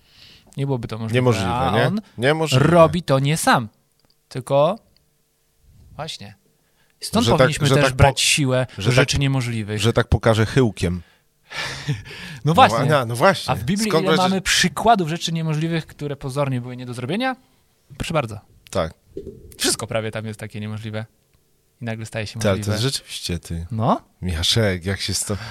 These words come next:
Speaker 2: nie myślałeś, żeby, kurde, czasem w, na religii gdzieś wystąpić albo
Speaker 1: No może zrobimy jakieś
Speaker 2: Nie,
Speaker 1: takie
Speaker 2: brzmi
Speaker 1: lekcje religii online. <laughs>
Speaker 2: Nie, brzmi trochę, jak my sobie zrobić z ciebie, z ciebie
Speaker 1: Nie, ja
Speaker 2: podświe-,
Speaker 1: wiem, że to
Speaker 2: podśmiechujki, ale to są
Speaker 1: prowokujące,
Speaker 2: najlepsze
Speaker 1: no.
Speaker 2: takie, to są
Speaker 1: No.
Speaker 2: najlepsze właśnie takie, kurde, akcje.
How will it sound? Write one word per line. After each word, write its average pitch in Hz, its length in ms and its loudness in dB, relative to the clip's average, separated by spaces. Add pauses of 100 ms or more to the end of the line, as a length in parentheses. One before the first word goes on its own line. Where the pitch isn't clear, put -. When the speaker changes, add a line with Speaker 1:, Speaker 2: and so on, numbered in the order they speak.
(600)
Speaker 2:
nie 98 80 -2
myślałeś, 98 380 0
żeby, 95 200 -6
kurde, 98 360 -6
czasem 98 360 -6
w, 85 340 -14
na 85 200 -6
religii 113 420 -8
gdzieś 147 200 -8
wystąpić 139 580 -8
albo 87 380 -6 (120)
Speaker 1:
No 107 280 -4
może 143 260 -2
zrobimy 165 200 0
jakieś 117 160 2
Speaker 2:
Nie, 110 240 2
Speaker 1:
takie - 0 -
Speaker 2:
brzmi 120 280 2
Speaker 1:
lekcje 143 80 2
religii 123 380 -4
online. 123 340 -2 (200)
<laughs> - 160 -6
Speaker 2:
Nie, 117 140 4
brzmi 120 380 4
trochę, 127 260 4
jak 117 140 2
my 123 100 2
sobie 120 160 -2
zrobić 113 260 2
z - 20 -6
ciebie, 113 240 0 (220)
z - 100 2
ciebie 113 180 6
Speaker 1:
Nie, 107 60 6
ja - 140 -2
Speaker 2:
podświe-, - 200 0
Speaker 1:
wiem, 135 100 4
że 120 60 -10
to - 40 -2
Speaker 2:
podśmiechujki, 131 680 4
ale 131 100 4
to 127 40 -6
są 127 120 -4
Speaker 1:
prowokujące, 143 120 -2 (100)
Speaker 2:
najlepsze 131 240 0
Speaker 1:
no. 127 40 -2
Speaker 2:
takie, 117 240 -4
to - 220 -6
są 131 120 0
Speaker 1:
No. 123 60 2
Speaker 2:
najlepsze 156 340 2
właśnie 87 260 -4
takie, - 240 -8
kurde, 90 460 -4
akcje. 82 440 -6